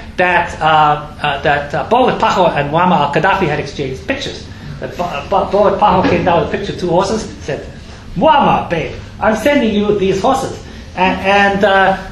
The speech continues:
uh, Gaddafi replied, "Boat, babe, I'm sending you these camels." And apparently,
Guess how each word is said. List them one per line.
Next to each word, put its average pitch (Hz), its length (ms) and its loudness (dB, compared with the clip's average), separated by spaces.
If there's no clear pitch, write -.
uh, 156 160 2
Gaddafi 202 560 4
replied, 220 540 4
"Boat, 277 400 4
babe, - 280 2
I'm 220 220 2
sending 214 380 4
you 214 180 4
these - 340 2
camels." 262 380 4
And 196 100 2
apparently, 254 520 4